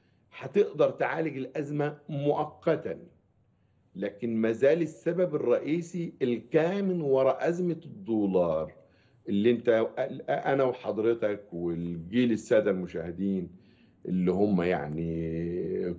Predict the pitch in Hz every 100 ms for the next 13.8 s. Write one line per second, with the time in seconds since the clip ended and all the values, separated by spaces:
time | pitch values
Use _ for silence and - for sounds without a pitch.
0 | - 92 92 95 - 110 104 95 101 101
1 | - _ _ _ _ - 120 127 123 156
2 | 156 190 175 151 127 - 117 131 113 104
3 | 104 98 101 101 110 110 110 156 156 143
4 | 143 143 139 139 120 113 104 101 98 98
5 | - - _ _ _ - - 143 165 165
6 | 139 113 110 113 110 - 104 104 101 113
7 | - 160 165 120 113 117 - 117 110 107
8 | 117 113 113 - 131 - - 185 196 127
9 | 110 98 120 120 101 113 175 180 - _
10 | _ _ 90 104 104 113 123 113 98 110
11 | 160 - 117 113 151 165 135 90 98 117
12 | - - - 110 113 98 85 101 123 127
13 | - 135 139 135 - 170 104 78